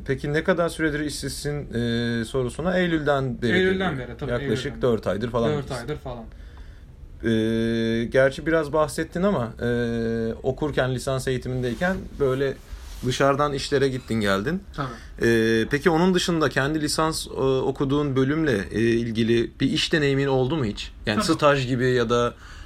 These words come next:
Speaker 1: herhangi bir şey ya da bu mezun olduğun süreç içerisinde olmadı zaten, onu biliyoruz.
Speaker 2: Yok, o, o yok, e, maalesef. E, şöyle bir şey oldu. Ben,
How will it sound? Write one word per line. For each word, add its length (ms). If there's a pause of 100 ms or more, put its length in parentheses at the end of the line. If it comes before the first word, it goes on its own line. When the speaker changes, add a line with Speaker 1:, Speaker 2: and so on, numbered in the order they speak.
Speaker 1:
herhangi 360
bir 60
şey 260
ya 160
da 120
bu 120
mezun 320
olduğun 320
süreç 300
içerisinde 460
olmadı 400
zaten, 280
onu 200
biliyoruz. 240 (160)
Speaker 2:
Yok, 240
o, 40
o 60
yok, 260 (120)
e, 420
maalesef. 440 (720)
E, 140
şöyle 320
bir 40
şey 180
oldu. 240
Ben, 140